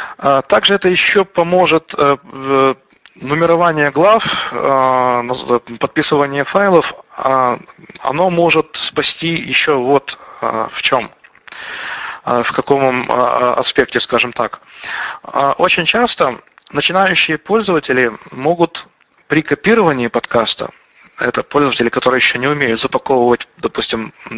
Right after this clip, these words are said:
подкаст для пересыл-, для пересылки к кому-нибудь, а, еще – своему коллеге, какому-нибудь другу, товарищу, а, они могут не уметь архивировать.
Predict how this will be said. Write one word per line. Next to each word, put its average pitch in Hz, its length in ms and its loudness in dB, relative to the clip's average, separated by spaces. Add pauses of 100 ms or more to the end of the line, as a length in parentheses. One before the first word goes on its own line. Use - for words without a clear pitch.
(200)
подкаст - 560 -2
для 123 420 2 (120)
пересыл-, 123 680 0
для 131 240 -4
пересылки 135 520 0
к - 60 -10
кому-нибудь, 131 640 -2 (680)
а, 123 280 0
еще – 120 440 0 (500)
своему 120 380 0
коллеге, 127 400 2
какому-нибудь 117 640 -6 (380)
другу, 127 400 0 (120)
товарищу, 123 540 0 (840)
а, 135 560 0
они 190 280 0
могут 185 340 2
не 185 80 0
уметь 180 220 0
архивировать. 143 640 0